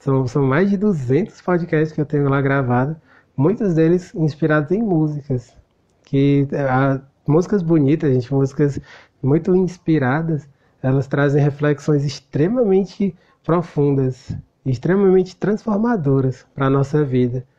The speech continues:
E ao ler essa parte aqui do livro pra fazer essa live de hoje, eu me lembrei de uma música extremamente bonita do Gilberto Gil.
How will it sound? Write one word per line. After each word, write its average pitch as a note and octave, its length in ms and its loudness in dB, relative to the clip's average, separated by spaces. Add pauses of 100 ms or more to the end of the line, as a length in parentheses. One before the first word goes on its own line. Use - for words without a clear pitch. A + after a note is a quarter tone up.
(640)
E C#3 380 2
ao E3+ 240 2
ler F3 480 2
essa D3+ 220 0
parte D3+ 340 -2
aqui D3+ 180 -4
do C#3+ 140 0
livro C#3 300 2
pra D3 160 -2
fazer E3+ 280 0
essa D#3 220 0
live C#3 380 2
de B2+ 200 0
hoje, D#3 360 -2 (360)
eu C3+ 140 0
me C#3+ 80 2
lembrei D3 340 2
de C#3+ 120 -2
uma D3 120 2
música C#3+ 460 2
extremamente F#3 720 -2
bonita D#3+ 580 0 (200)
do C#3+ 360 2
Gilberto C#3+ 540 -2
Gil. C3 400 -2